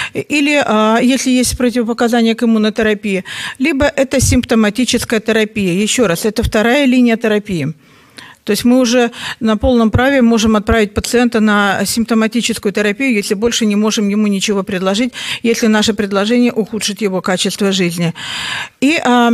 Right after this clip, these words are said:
вторая часть пациентов, которые не получали платины, препараты платины в течение последних полугода, у которых не было выполнено P D L-исследование.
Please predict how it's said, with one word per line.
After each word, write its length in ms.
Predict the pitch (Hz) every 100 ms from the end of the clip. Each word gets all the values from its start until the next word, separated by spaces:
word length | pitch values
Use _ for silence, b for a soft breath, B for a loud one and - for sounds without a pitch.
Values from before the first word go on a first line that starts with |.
| 226 - - -
вторая 440 | - 294 262 214
часть 260 | - 214 -
пациентов, 500 | 190 214 190 269 254
которые 320 | 269 269 254
не 220 | 262 285
получали 560 | 254 214 208 226 180 180
платины, 560 | 185 175 - 254 330
препараты 500 | 285 294 285 277 269
платины 460 | 254 277 262 262 254
в 40 |
течение 360 | 254 247 269 247
последних 440 | 262 - 247 247
полугода, 560 | - 262 240 277 247 262 B B B B B -
у 80 | 262
которых 420 | 294 320 320 247
не 200 | 277 302
было 200 | 240 220
выполнено 640 | 226 233 208 202 196 190
P 120 | 185
D 220 | 190 208 233
L-исследование. 840 | 208 - 175 147 151 151 156 165